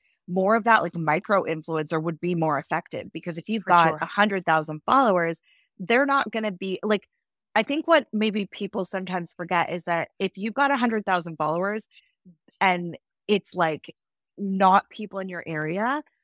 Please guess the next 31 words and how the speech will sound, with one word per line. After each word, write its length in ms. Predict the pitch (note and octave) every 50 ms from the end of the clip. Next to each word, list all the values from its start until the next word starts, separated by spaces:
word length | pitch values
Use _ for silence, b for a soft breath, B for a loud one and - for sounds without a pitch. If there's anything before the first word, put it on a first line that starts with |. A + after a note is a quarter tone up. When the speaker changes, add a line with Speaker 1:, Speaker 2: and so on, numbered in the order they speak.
| _ _ _ _ _ _
Speaker 1:
and 180 | G#3 G#3 G#3 G#3
then 120 | G#3 G#3
there's 200 | G3+ G3+ G3 - -
someone 240 | G#3+ G#3 G#3 G#3 G3
in 100 | F#3+ F#3+
your 160 | F#3 - -
area 320 | F3+ F#3+ F#3 F#3 F3+ F3+ E3
who 160 | D#3 F#3+ F3
has, 220 | E3+ G3 F#3+ -
say, 120 | - G3+ G3+
like, 180 | A3 A#3+ - _ _ _ _
five 220 | D4 C#4+ D#4 C#4+ -
thousand 280 | A#3+ G#3+ G3 F#3 F#3 -
followers, 320 | F#3 E3 D#3+ E3 E3 -
but 140 | - F#3 -
they're 160 | F#3+ F3 - -
all 180 | F#3 F3+ F3+ F3+
local, 440 | D#3 D3+ D#3+ - B3+ B3 C4+ C#4+ b b b b _ _
more 400 | F#3 F#3+ G#3 A#3 A#3 - D4 D4+
Speaker 2:
Yeah. 20 | C#4
Speaker 1:
local 380 | A3 A3 A3 G#3+ - A#3 A3
people 580 | - - - F3+ F3+ - - C4 C4 C4+ C4+ - _ _ _
are 200 | - G3+ G3+ G#3
going 320 | G3 F3 F#3+ G3 G3 G3+ G3+
to 80 | - G3+
see 160 | - - G3+ G3+
your 180 | F#3+ F#3 F#3
content 500 | F#3 - - E3+ E3+ F#3 G#3+ G#3+ A3 G#3+ - -
on 160 | G3 F#3 F#3 F3+
that 160 | E3+ E3 - - D#3+ D#3
micro 360 | D#3 D3+ D#3 E3+ - - G#3+